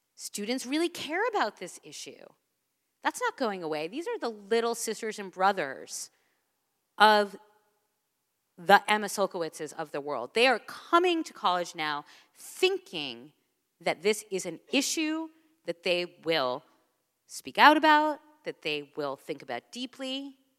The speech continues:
And this is a, a I'll, I'll just read some of it since it's gonna be hard to read, but this is a, um, poll f-, of a thousand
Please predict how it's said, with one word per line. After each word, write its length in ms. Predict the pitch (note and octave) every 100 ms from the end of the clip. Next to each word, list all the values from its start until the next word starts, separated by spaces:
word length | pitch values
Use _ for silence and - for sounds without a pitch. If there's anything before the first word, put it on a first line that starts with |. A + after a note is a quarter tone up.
| _ _ _ _ _ _ _ _ _ _ _ - - _ _ _ _ _ _ -
And 380 | B3+ B3+ B3+ B3 -
this 160 | C4 F4+
is 120 | F4
a, 200 | E4+ D4 - -
a 320 | G#3 F#3+ F3+ - _ _ -
I'll, 220 | G#3 G3 -
I'll 160 | F3+
just 220 | D#3+ - -
read 160 | B2
some 160 | - C3
of 80 | B2
it 120 | -
since 240 | - - -
it's 140 | -
gonna 160 | D#3+ D3
be 80 |
hard 240 | B2+ E3 C3
to 100 | -
read, 400 | G3 A#3+ F3 E3
but 120 | G3
this 160 | G#3+ C4
is 180 | D4 - -
a, 340 | G3 F#3 F#3 -
um, 340 | E3+ D3+ D3+ -
poll 480 | - A3+ G3+ F3 D#3+
f-, 180 | - - _
of 140 | E3+ D#3+
a 60 |
thousand 680 | E3 A#3 A#3 B3 A3+ G#3 G3+